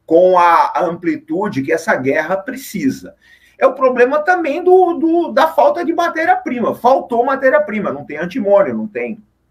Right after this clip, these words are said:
O, o titânio, o maior produtor de titânio do mundo é a União, é a Rússia, cara. Você vai fazer como?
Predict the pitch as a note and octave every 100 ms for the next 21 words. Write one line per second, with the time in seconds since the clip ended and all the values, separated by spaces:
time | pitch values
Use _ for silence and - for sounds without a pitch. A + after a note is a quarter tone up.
0 | _ _ _ _ _ _ B2 - - A#3
1 | G#3+ G#3+ E3+ E3+ - C4+ B3 B3 A3 A#3+
2 | B3 C4 C4+ C#4 C4+ A#3+ F3+ F3+ G3+ B3
3 | - - - - _ _ G#3+ D4+ E4+ F4
4 | E4+ B3 B3 - -